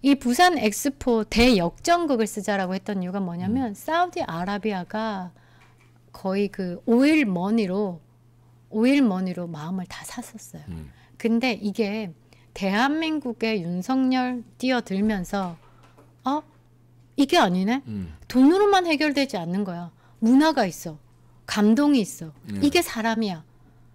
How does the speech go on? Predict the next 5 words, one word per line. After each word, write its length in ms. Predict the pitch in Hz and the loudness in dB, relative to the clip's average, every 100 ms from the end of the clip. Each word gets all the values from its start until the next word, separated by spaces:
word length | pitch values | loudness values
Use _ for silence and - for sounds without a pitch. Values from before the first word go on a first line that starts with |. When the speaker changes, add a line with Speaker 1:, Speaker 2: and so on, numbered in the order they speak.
| _ _ _ _ _ _ | _ _ _ _ _ _
Speaker 1:
이러면서 760 | 302 311 381 330 262 240 277 190 - _ _ _ _ - | 2 4 4 4 2 2 0 0 -8 _ _ _ _ -2
우리가 520 | 226 269 247 233 185 | 4 4 4 0 0
이 180 | 196 202 | 2 6
위로 280 | 247 311 294 | 8 6 6
올라왔어요. 580 | 180 160 143 147 - | 2 -2 -8 -14 -18